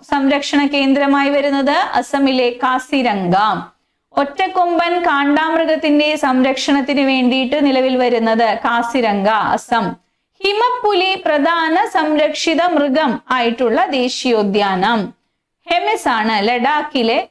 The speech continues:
ഹെമിസ് ദേശീയോദ്യാനം. ഹിമപ്പുലി പ്രധാന സംരക്ഷിത മൃഗമായിട്ടുള്ള ദേശീയോദ്യാനം ലഡാക്കിലെ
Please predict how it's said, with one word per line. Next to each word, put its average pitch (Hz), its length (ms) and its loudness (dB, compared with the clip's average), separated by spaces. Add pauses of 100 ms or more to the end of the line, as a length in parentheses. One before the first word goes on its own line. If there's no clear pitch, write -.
(160)
ഹെമിസ് 349 460 0
ദേശീയോദ്യാനം. 196 840 0 (560)
ഹിമപ്പുലി 330 760 0
പ്രധാന 254 600 0
സംരക്ഷിത 262 720 0
മൃഗമായിട്ടുള്ള 277 960 0
ദേശീയോദ്യാനം 214 1000 0
ലഡാക്കിലെ 247 720 0